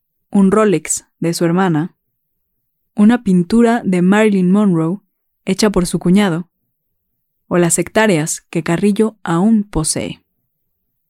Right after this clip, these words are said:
No es que sus familiares se lo hayan ofrecido, pero él continúa haciendo planes. Imagínate que se subasta el arma de Amado Carrillo,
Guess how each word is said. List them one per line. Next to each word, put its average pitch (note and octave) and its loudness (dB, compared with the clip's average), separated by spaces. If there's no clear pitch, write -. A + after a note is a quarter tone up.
No G#3 2
es A#3 2
que D#4+ 0
sus A#3 -2
familiares F#3+ 2
se - -2
lo F3 0
hayan F#3+ 2
ofrecido, E3+ -2
pero F#3+ 0
él D4+ 4
continúa G#3+ 2
haciendo F3+ -2
planes. - -14
Imagínate A3+ 2
que F3+ -2
se F3 0
subasta G3+ 0
el F3 0
arma G#3+ 0
de F3 -2
Amado F3 0
Carrillo, B2+ -8